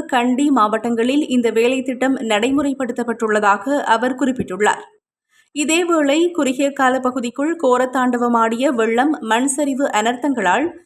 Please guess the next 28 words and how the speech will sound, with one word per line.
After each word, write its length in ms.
வீதி 340
அபிவிருத்தி 580
அதிகார 440
சபைக்கு 460
ஏழாயிரத்து 640
ஐநூறு 400
கோடி 280
ரூபாவும் 560
இலங்கை 420
மின்சார 520
சபைக்கு 500
இரண்டாயிரம் 600
கோடி 260
ரூபாவும் 540
இழப்பு 400
ஏற்பட்டிருப்பதாக 920
மதிப்பிடப்பட்டுள்ளது. 920
அதே 300
நேரம் 420
இந்த 320
அனர்த்தங்களால் 800
சேதமடைந்த 720
வீதிகள் 540
மற்றும் 440
பாலங்களை 640
முழுமையாக 560
சீரமைக்கும் 680
போது 260